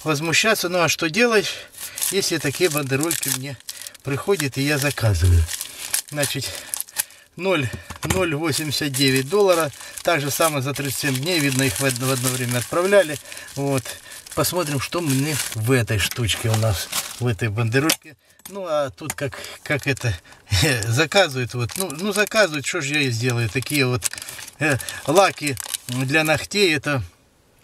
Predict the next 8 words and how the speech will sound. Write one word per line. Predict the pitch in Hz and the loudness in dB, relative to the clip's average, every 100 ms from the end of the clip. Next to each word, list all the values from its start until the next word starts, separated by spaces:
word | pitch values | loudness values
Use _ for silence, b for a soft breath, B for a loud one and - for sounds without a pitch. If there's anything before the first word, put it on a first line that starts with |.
| _ _ _ _ - - - | _ _ _ _ -20 -16 -12
как | - 143 - | -2 0 2
он | 139 | 2
называется, | 135 120 143 147 123 117 | 2 2 4 4 2 0
там, | 127 | 0
кошачий | 117 135 - 139 - 127 110 95 | 2 2 2 2 2 2 4 4
глаз. | 113 156 135 - - B B B B | 6 6 4 0 -14 B B B B
Вот. | - 123 110 98 - - B B B B | 0 2 4 2 -2 -12 B B B B
Там | 160 160 | 2 2